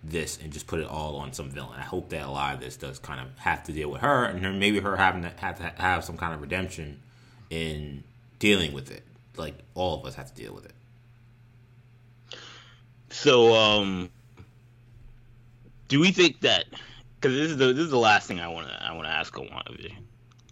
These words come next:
Speaker 2: And it's the big, it's kind of the big elephant in the room that we haven't mentioned. We've mentioned a lot of things. We've re-, mentioned pretty much everything in
Speaker 1: Mm-hmm.
Speaker 2: regards to this show, except for one thing. Um, and we've talked about it before, but it's best we, uh, re-, re-, uh,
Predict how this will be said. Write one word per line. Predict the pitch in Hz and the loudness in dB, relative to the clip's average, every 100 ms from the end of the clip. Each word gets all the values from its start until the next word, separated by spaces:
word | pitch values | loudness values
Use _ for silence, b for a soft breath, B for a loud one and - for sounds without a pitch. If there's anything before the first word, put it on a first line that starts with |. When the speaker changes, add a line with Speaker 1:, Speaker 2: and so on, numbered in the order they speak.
| - | 0
Speaker 2:
And | |
it's | 101 | 2
the | 120 | 4
big, | 127 127 120 117 | 8 8 8 4
it's | 127 | 2
kind | - 147 139 | 6 6 8
of | |
the | 123 | 6
big | 117 113 | 6 6
elephant | 104 95 - 87 | 4 2 -2 -8
in | |
the | 82 | -8
room | 80 78 | -10 -10
that | 78 80 | -6 -4
we | 87 | 0
haven't | 98 98 80 | 2 2 0
mentioned. | 69 - - | -10 -10 -6
We've | 104 | -2
mentioned | 104 95 95 | 0 0 -2
a | 85 | -2
lot | 80 80 | 2 2
of | - | 0
things. | - 80 95 | -8 -8 -2
We've | 117 | 4
re-, | 139 - B | 4 2 B
mentioned | 170 139 | 2 4
pretty | 117 135 | 6 6
much | 104 | 4
everything | 101 104 87 80 - b b | 2 0 -4 -12 -12 b b
in | |
Speaker 1:
Mm-hmm. | 90 | -4
Speaker 2:
regards | 87 82 80 | 0 -2 -4
to | |
this | 80 80 | -12 -14
show, | 80 82 | -6 -4
except | - 135 | 2 2
for | 113 | 2
one | 104 101 | 0 0
thing. | 92 117 - b b b b b - | 2 0 0 b b b b b -4
Um, | 92 90 85 - - - - - | 0 2 0 -4 -10 -14 -12 0
and | 113 | 2
we've | |
talked | - 131 113 | 6 6 6
about | 101 90 | 4 4
it | |
before, | 82 - 92 92 | 0 -6 -2 -2
but | 85 80 - - b b | -2 -4 -6 -16 b b
it's | - - | -20 -6
best | 104 90 - | 0 0 0
we, | 87 87 | 0 2
uh, | 85 85 82 82 82 - | 2 2 0 -4 -8 -14
re-, | 85 87 90 87 65 | -8 -2 0 0 -2
re-, | 85 87 90 87 | -2 0 4 6
uh, | 82 80 80 80 | 6 4 2 0